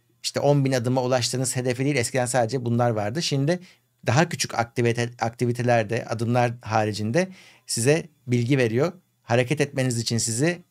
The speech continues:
uyarıyor. Hatta yani çok uzun süre hareketsiz kalırsanız gerçekten hareket etme uyarısı veriyor. Onun haricinde de minik hedeflerinizi tutturduğunuz zaman ara ara gün içinde size söylüyor, motive etmeye çalışıyor. Uyku takibi gibi özellikler zaten var. Stres ölçümü var. Kan oksijeni ölçümü var.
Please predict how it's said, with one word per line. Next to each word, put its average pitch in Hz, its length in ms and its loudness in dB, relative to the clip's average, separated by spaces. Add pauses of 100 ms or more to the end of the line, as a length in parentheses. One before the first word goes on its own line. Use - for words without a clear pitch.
(100)
uyarıyor. 131 520 2
Hatta 113 260 0
yani 110 120 -2
çok 131 180 -4
uzun 127 140 -2
süre 120 180 -2
hareketsiz 113 420 -2
kalırsanız 139 420 0
gerçekten 139 420 2
hareket 135 320 0
etme 117 200 -4
uyarısı 110 420 -2
veriyor. 120 260 -2 (640)
Onun 180 160 4
haricinde 147 360 2
de 185 60 2
minik 170 240 0
hedeflerinizi 123 800 0
tutturduğunuz 123 540 -2
zaman 175 200 0
ara 139 180 2
ara 113 140 0
gün 131 160 -2
içinde 113 340 -2
size 170 460 -2 (140)
söylüyor, 151 500 2
motive 151 300 0
etmeye 113 260 -4
çalışıyor. 98 380 -6 (180)
Uyku 170 240 2
takibi 147 380 2
gibi 120 160 0
özellikler 110 580 0
zaten 127 380 0
var. 147 100 2
Stres 143 420 -4
ölçümü 104 400 -2
var. 143 240 0 (160)
Kan 170 160 2
oksijeni 113 440 -2
ölçümü 101 480 -4
var. 156 320 2